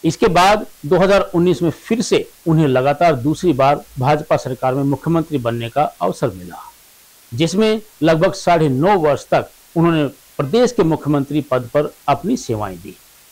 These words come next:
उसके बाद विधानसभा चुनाव में लगभग छह माह पूर्व उनकी जगह नायब सैनिक की नियुक्ति कर दी गई। भाजपा हाईकमान ने मनोहर लाल को करनाल लोकसभा से संसद की टिकट देकर चुनाव मैदान में उतारा। मनोहर लाल के इस्तीफा देने पश्चात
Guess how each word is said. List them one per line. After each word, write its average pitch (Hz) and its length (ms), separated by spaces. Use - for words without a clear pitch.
उसके 120 200
बाद 160 420
विधानसभा 180 500
चुनाव 175 340
में 175 100
लगभग 160 400
छह 208 240
माह 156 240
पूर्व 160 500
उनकी 151 260
जगह 131 340
नायब 147 340
सैनिक 147 360
की 131 120
नियुक्ति 123 340
कर 117 240
दी 95 180
गई। 90 180
भाजपा 185 380
हाईकमान 208 500
ने 196 100
मनोहर 170 320
लाल 156 200
को 156 140
करनाल 147 440
लोकसभा 147 520
से 131 200
संसद 175 500
की 110 200
टिकट 185 240
देकर 147 520
चुनाव 190 260
मैदान 123 300
में 151 220
उतारा। 101 380
मनोहर 233 280
लाल 220 220
के 202 120
इस्तीफा 180 540
देने 147 280
पश्चात 139 520